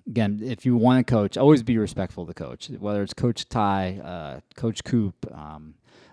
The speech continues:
the uphill guys, uphill athlete guys, you know, just be respectful of their time. Um, if you're looking for something less, maybe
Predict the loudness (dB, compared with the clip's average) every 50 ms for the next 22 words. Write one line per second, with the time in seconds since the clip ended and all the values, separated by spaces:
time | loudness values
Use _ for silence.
0 | _ _ -2 -2 0 0 2 2 2 2 2 0 -2 -4 -2 -2 -4 -4 -6 -8
1 | -8 -8 -6 -4 -4 -2 -4 -4 -6 _ -8 -10 -10 -10 -10 -10 -8 -8 -10 -12
2 | -14 _ _ _ _ -18 -16 -14 -14 -10 -10 -12 -8 -4 -4 -4 -4 -4 -4 -6
3 | -6 -4 -6 -6 -6 -6 -6 -8 -8 -10 -12 -12 -12 -14 -18 _ _ _ _ -20
4 | -20 _ _ _ _ -2 0 2 2 0 -2 -4 -12 _ _ _ _ _ _ 0
5 | 2 2 2 0 -2 -6 0 4 4 6 6 4 2 -2 -2 0 0 0 0 -2
6 | -6 -4 -2 -2 -2 -2 0 -2 -2 -2 -2 -2 -2 -2 -2 -2 -4 -6 -12 -18
7 | -18 -20 -20 -20 -20 _ _ _ _ _ _ _ _ _ _ _ _ _ _ _
8 | _ _ -12 -8 -4 0 0 0 0 0 -2 -6 -8 -10 -12 -14 -16 -20 -20 -20
9 | -20 -20 _ _ _ -4 -2 -2 -2 0 -2 -2 -2 -4 -6